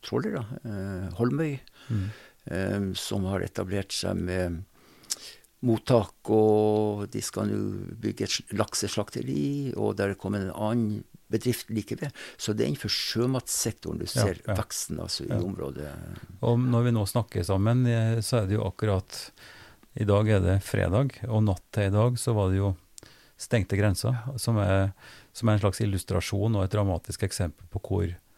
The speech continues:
Speaker 2: hvor stor vekst en har hatt
Speaker 1: Mm.
Speaker 2: i, i de sektorene der, hvor en har, er helt, helt avhengig av, <laughs> av, eh,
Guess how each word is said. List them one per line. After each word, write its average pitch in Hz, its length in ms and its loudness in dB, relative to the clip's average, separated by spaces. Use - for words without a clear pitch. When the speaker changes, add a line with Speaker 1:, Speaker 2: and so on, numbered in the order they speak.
Speaker 2:
hvor - 160 -2
stor 98 260 0
vekst - 400 -2
en 98 100 0
har 101 80 2
hatt - 360 -16
Speaker 1:
Mm. 95 240 -10
Speaker 2:
i, 95 240 2
i 110 80 0
de 95 140 -2
sektorene 92 480 -2
der, 113 140 2
hvor 101 180 0
en 95 80 0
har, 101 180 0
er 95 60 0
helt, 92 340 -4
helt 101 280 -8
avhengig 92 460 0
av, 92 320 -2
<laughs> 110 280 -4
av, 92 260 2
eh, 104 320 -2